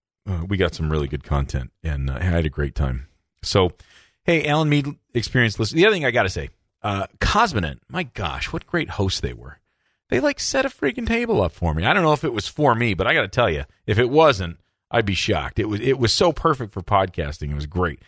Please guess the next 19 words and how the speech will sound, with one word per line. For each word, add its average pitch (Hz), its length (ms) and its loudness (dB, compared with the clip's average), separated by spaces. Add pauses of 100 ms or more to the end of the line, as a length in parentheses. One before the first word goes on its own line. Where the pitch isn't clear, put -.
(380)
Um, 92 340 2 (260)
I 117 120 4
got 110 180 4
a 95 60 -4
chance 110 260 -2
to 98 80 -2
see 98 160 -2
all 113 300 4
of 104 60 -6
the 104 100 0
folks 101 320 -2
there. 90 240 2
They're 95 160 -2
so, 120 840 2
so 127 460 0
nice. 90 340 -2
They're, 95 200 -4
you 98 180 -4
know, 87 80 0